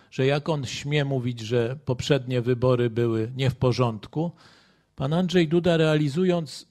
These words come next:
swoją strategię kampanijną, myślę, że bardzo mądrą, nie podjął tego wyzwania. Ale myślę, że można odpowiedzieć choćby tym prostym faktem, czy wybory, w których oddano dwa i pół miliona pojedynczych głosów,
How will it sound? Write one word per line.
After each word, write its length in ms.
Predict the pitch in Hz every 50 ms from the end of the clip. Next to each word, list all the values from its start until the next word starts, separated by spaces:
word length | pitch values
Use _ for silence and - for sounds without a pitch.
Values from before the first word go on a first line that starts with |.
| _ -
swoją 440 | - - - - 185 196 185 143 120
strategię 640 | - - - 127 123 120 - 131 127 120 127 127
kampanijną, 680 | - - 131 127 113 - 127 123 127 135 147 151 156 151
myślę, 320 | 160 185 165 - 208 175
że 120 | 147 170 156
bardzo 340 | 151 160 160 143 143 156
mądrą, 500 | 147 143 151 151 151 131 143 143 151 147 143 - - - _ _
nie 140 | 131 147 156
podjął 420 | - - 160 151 127 127 117 113
tego 300 | 113 120 113 110 113 110
wyzwania. 640 | 101 110 110 101 101 98 104 98 95 92 92 101 -
Ale 220 | - 170 165 180 180
myślę, 460 | 175 190 214 208 - - 214 208 196
że 300 | 190 - 202 202 196 170 - - _ _ _ _ _ _ _ _ _
można 380 | 180 214 220 180 - 208 202
odpowiedzieć 640 | 202 190 - - 214 190 214 202 196 214 208 - -
choćby 340 | 160 202 202 190 196 214 202
tym 200 | - 214 208 185
prostym 420 | 190 202 185 - - - 202 175
faktem, 520 | - - 170 143 - - - - 107 107
czy 140 | - - 143
wybory, 380 | 127 131 127 120 156 165 175 165
w 80 | -
których 340 | - _ 160 156 156 131 -
oddano 520 | 156 135 117 117 151 147 156 151 151 151 160
dwa 280 | 156 117 110 135 156
i 100 | 165 165
pół 180 | 160 - 151 156
miliona 420 | 143 139 127 135 139 135 135 127
pojedynczych 720 | 123 - 131 131 123 123 120 139 143 127 - - 123 104 -
głosów, 540 | 120 113 107 101 98 - - - - -